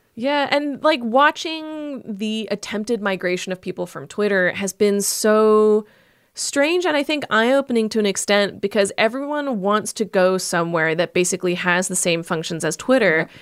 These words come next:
Speaker 1: And the reason that that place doesn't exist is because Twitter <laughs> existed. Like,
Speaker 2: Mm-hmm.
Speaker 1: every single site that th-, that's out there, like Post, Hive, Mastodon, everyone's like, "Oh, like, it's okay, but I wish it had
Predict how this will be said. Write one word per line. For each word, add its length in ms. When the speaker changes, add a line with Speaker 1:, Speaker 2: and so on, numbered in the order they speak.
Speaker 1:
And 200
the 60
reason 320
that 160
that 200
place 240
doesn't 440
exist 560
is 160
because 500
Twitter 340
<laughs> 120
existed. 800
Like, 140
Speaker 2:
Mm-hmm. 100
Speaker 1:
every 260
single 240
site 280
that 160
th-, 260
that's 180
out 200
there, 160
like 240
Post, 360
Hive, 380
Mastodon, 480
everyone's 340
like, 240
"Oh, 100
like, 340
it's 160
okay, 320
but 140
I 60
wish 200
it 60
had 200